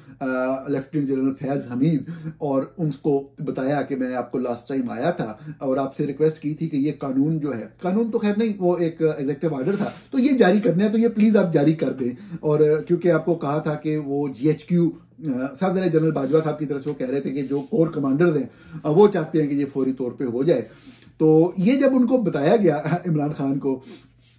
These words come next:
तो उन्होंने किसी भी तरीके से बात को टाल दिया और कहा कि हो जाएगा, आप छोड़ दें इस बात को, मैं देख रहे हैं,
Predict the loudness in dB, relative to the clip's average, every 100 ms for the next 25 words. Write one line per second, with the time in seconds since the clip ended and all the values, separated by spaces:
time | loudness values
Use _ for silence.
0 | _ 2 2 6 6 6 4 4 6 6
1 | 6 4 4 2 4 4 2 0 -2 4
2 | 6 6 2 2 2 2 2 2 2 4
3 | 2 2 -2 -6 -4 -4 -2 -8 -4 -6
4 | -6 -6 -4 -4 -4 -4 -6 -8